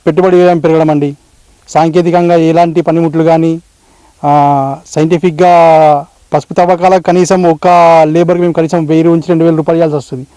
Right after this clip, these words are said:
పది మంది అవసరమవుతారు ఒక ఎకరానికి. ఇరవై వేలు తవ్వకానికే పోతే దాన్ని కళ్ళం తరలించడానికి, కళ్ళంలో పాలిషింగ్, ఉడకబెట్టడం, అవన్నీ అప్పుడే డెబ్బై వేల రూపాయలు ఖర్చు వస్తుంది.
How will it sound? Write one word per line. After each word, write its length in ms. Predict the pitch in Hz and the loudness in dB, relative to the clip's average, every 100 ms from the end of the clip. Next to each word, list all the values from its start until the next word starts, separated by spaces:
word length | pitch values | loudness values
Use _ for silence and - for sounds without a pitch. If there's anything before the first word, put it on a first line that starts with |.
| _ | _
పది 140 | 160 156 | -4 0
మంది 200 | 170 180 | 0 0
అవసరమవుతారు 460 | 180 180 170 151 | -2 -2 -2 -2
ఒక 60 | 147 | -2
ఎకరానికి. 420 | 147 147 135 131 - _ - | -2 -4 -6 -12 -20 _ -4
ఇరవై 140 | 170 | 0
వేలు 160 | 180 185 | 2 2
తవ్వకానికే 580 | 160 165 170 185 180 185 | 2 0 0 0 0 0
పోతే 500 | 160 151 175 170 147 _ _ _ - | 0 0 0 0 -4 _ _ _ -2
దాన్ని 640 | 156 160 160 151 147 139 131 | 0 2 2 0 -2 -4 -4
కళ్ళం 240 | 151 180 | -2 0
తరలించడానికి, 640 | 165 170 165 160 165 160 156 | 0 -2 -2 -2 -2 -2 -2
కళ్ళంలో 400 | 160 170 170 160 | -2 0 0 0
పాలిషింగ్, 580 | 156 160 165 156 165 | 0 0 0 -2 -2
ఉడకబెట్టడం, 640 | 165 160 151 170 160 165 165 - _ _ _ - | 0 0 0 -2 -2 -2 -4 -8 _ _ _ -6
అవన్నీ 340 | 147 165 180 | -2 0 2
అప్పుడే 320 | 160 - 196 | 0 0 0
డెబ్బై 240 | 185 175 175 | 0 2 2
వేల 100 | 180 | 2
రూపాయలు 220 | 175 165 | 0 -2
ఖర్చు 200 | 160 156 | -2 -4
వస్తుంది. 380 | 135 - 120 | -8 -10 -14